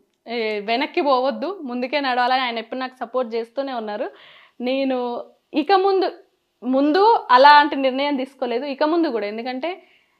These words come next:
నా ఎయిమ్ అనేది నేను ప్రజా జీవితంలో ఉండాలి, ప్రజలకు సేవ చేయాలి, ప్రజలకి. ఎందుకంటే నేను, మా తాతయ్య గారు ఏదైతే ప్ర-, చ-, ఆ-, ఆయన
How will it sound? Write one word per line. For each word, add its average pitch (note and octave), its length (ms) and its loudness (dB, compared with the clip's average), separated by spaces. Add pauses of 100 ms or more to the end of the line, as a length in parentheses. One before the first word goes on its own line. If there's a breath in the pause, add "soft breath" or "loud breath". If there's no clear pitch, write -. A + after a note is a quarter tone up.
(100)
నా A#3 200 2 (880)
ఎయిమ్ C#4+ 320 4
అనేది C#4+ 540 -2 (300)
నేను B3+ 280 -4
ప్రజా C4+ 400 2
జీవితంలో C4 600 -2
ఉండాలి, A#3+ 500 -4
ప్రజలకు B3 440 -2
సేవ A#3+ 260 -2
చేయాలి, A3+ 560 -4 (240)
ప్రజలకి. C#4 400 0
ఎందుకంటే C4 440 -4
నేను, C4+ 500 -4 (320 loud breath)
మా B3 80 0
తాతయ్య C#4+ 580 2
గారు C#4 360 2 (140)
ఏదైతే C4+ 760 2 (140)
ప్ర-, B3 160 -2
చ-, - 240 -4
ఆ-, A#3+ 240 -4
ఆయన C4+ 540 -2